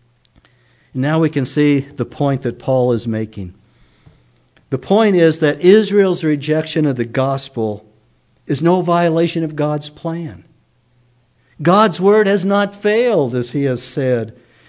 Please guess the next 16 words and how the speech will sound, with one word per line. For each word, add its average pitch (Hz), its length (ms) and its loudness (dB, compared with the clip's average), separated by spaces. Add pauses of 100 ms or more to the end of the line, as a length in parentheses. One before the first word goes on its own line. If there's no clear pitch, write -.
(180)
God's 196 340 4
plan 208 520 2
didn't 202 320 4
go 208 260 4
awry 202 720 4
because 151 560 0
of 139 120 -2
all 160 380 2
this 147 300 -2
rejection 151 680 -2
and 131 140 -2
evil 147 280 0
that 139 40 0
we 135 140 0
talked 160 320 -4
about. 143 360 -4